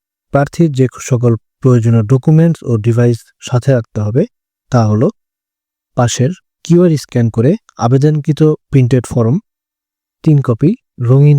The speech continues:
ছবি সহ প্রার্থীর পূর্ণ জীবন বৃত্তান্ত, একাডেমিক সার্টিফিকেটের মূল কপি ও ফটোকপি, এসএসসি বা এইচএসসি রেজিস্ট্রেশন কার্ডের ফটোকপি, প্রার্থীর মূল এনআইডি কার্ড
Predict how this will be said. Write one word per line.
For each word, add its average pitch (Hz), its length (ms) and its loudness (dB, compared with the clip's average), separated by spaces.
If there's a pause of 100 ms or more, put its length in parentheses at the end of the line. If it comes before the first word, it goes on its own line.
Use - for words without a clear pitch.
ছবি 127 320 0
সহ 113 140 -6 (500)
প্রার্থীর 131 440 -2
পূর্ণ 160 240 2 (140)
জীবন 127 280 2
বৃত্তান্ত, 113 440 -6 (760)
একাডেমিক 139 500 0
সার্টিফিকেটের 120 680 0 (500)
মূল 139 240 4
কপি 165 360 0
ও - 160 -2
ফটোকপি, 120 540 -6 (840)
এসএসসি 165 600 0 (140)
বা 123 180 -2 (120)
এইচএসসি 120 540 -2 (360)
রেজিস্ট্রেশন 147 580 0
কার্ডের 127 420 -2
ফটোকপি, 123 500 -4 (880)
প্রার্থীর 143 380 0
মূল 147 300 2
এনআইডি 123 400 0
কার্ড 156 240 0